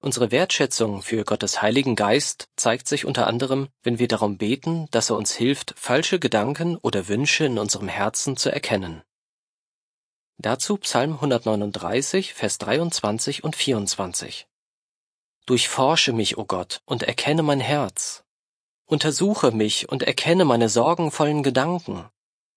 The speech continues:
Sieh, ob in mir irgendetwas ist, das mich auf einen schädlichen Weg führt, und leite mich auf dem Weg der Ewigkeit.“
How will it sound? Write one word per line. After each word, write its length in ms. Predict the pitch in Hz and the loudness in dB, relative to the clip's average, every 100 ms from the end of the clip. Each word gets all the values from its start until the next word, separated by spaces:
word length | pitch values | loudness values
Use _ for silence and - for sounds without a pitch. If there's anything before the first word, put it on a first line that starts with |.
| _ - | _ -8
Sieh, 420 | 123 160 175 120 | 0 2 2 2
ob 180 | 113 - | 0 0
in 160 | 143 | 0
mir 260 | 139 139 - | 2 2 4
irgendetwas 680 | 180 185 - - - 127 - | 4 6 4 0 2 0 0
ist, 340 | 127 - - - | -2 -4 -6 -2
das 180 | 127 | 0
mich 160 | 139 - | 2 0
auf 140 | - | 2
einen 200 | 139 131 | 2 2
schädlichen 600 | 127 - 160 147 135 143 | 0 2 2 0 0 2
Weg 240 | 131 170 - | 2 0 0
führt, 400 | - 107 104 - _ _ _ | -2 -2 -2 -10 _ _ _
und 260 | - 127 - | -6 -4 2
leite 360 | 117 165 165 | 4 4 2
mich 320 | 175 165 - 117 | 0 0 0 -2
auf 120 | - | 0
dem 260 | 107 98 | -2 0
Weg 300 | 120 131 - - | 2 2 0 -2
der 180 | 131 | 0
Ewigkeit.“ 840 | 123 107 95 - - 82 82 - | 0 -4 -4 -6 -6 -8 -10 -14